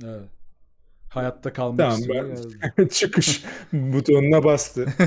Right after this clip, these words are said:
Speaker 2: O açıdan görsel olarak güzeldi. Hani, e, Rhaenyra'nın bütün o scrollların altında,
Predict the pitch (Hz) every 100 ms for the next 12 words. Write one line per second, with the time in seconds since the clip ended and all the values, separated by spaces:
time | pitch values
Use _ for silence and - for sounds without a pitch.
0 | 165 170 185 - 151 147 147 160 151 139
1 | 139 156 156 185 185 180 180 180 156 147
2 | 160 139 113 110 117 120 113 127 120 113
3 | 127 131 139 131 135 139 131 131 147 135
4 | 131 135 - - 139 131 131 131 131 127
5 | 127 139